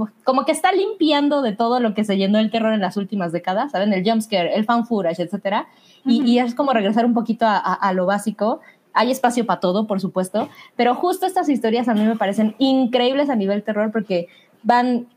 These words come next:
Speaker 1: van como poniendo el foco, eh, en las cosas muy importantes y dejando de fuera, pues, sus carencias, ¿no? Que son, eh, eh,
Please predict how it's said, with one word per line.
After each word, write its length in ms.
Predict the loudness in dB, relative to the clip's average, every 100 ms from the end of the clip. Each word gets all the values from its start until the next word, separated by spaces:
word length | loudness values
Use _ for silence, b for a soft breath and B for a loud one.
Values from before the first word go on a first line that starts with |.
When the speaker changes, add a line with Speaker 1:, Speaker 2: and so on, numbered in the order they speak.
| b b b b _ -4
Speaker 1:
van 220 | -2 0
como 200 | 0 0
poniendo 400 | 2 2 2 0
el 120 | 0
foco, 480 | -2 -2 -2 -4 -6 _ -6
eh, 500 | -4 -2 -2 -2 0
en 100 | 2
las 140 | 0 0
cosas 260 | 0 2
muy 200 | 2 2
importantes 580 | 2 0 -2 -2 -2 -2
y 80 | 0
dejando 400 | 0 0 0 0
de 100 | 0
fuera, 460 | 0 0 0 -2 -6 _
pues, 120 | -4
sus 140 | -2 0
carencias, 540 | 2 2 0 0 0
¿no? 200 | 0 0
Que 100 | -2
son, 380 | 0 2 0 -2 B B -2
eh, 480 | 0 0 0 -4 -8 -4
eh, 400 | 0 0 -2